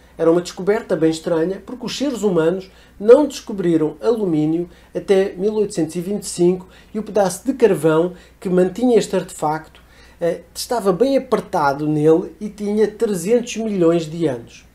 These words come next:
A roda do dente é semelhante a algumas partes usadas para produzir microscópios e dispositivos eletrónicos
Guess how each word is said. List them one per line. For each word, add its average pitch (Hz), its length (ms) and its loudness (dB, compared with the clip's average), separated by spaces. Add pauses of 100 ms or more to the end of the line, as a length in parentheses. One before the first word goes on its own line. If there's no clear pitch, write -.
(160)
A 160 80 0
roda 233 320 2
do 190 140 -4
dente 180 400 0
é 160 40 -2
semelhante 185 580 -2
a - 20 -2
algumas 170 380 0
partes 175 400 -4
usadas 160 500 -4
para 160 220 -2
produzir 175 580 -2 (260)
microscópios 160 920 -6
e 175 80 -6
dispositivos 165 720 -8
eletrónicos 160 760 0